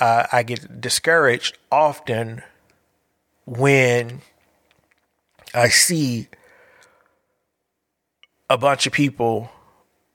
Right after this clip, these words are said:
quote unquote, doing merch, because I'm human.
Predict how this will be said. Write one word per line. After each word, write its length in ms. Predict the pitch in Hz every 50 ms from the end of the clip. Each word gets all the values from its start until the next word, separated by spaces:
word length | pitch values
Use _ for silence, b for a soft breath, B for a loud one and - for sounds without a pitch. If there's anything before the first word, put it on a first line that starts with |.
| _ _ _ _ _ _ _ -
quote 220 | - 143 135 131
unquote, 400 | 127 117 - - 135 120 104 113
doing 240 | 120 127 120 117 113
merch, 460 | 123 120 113 98 - - - - - - _ _ _ _ _ _ _ _ _ _ _ _ _ _ _ _ _ _ _ _ _ _ _ _ _ _ _ _ _
because 240 | 127 113 127 120 127
I'm 80 | 123
human. 400 | 131 180 220 196 143 95 - -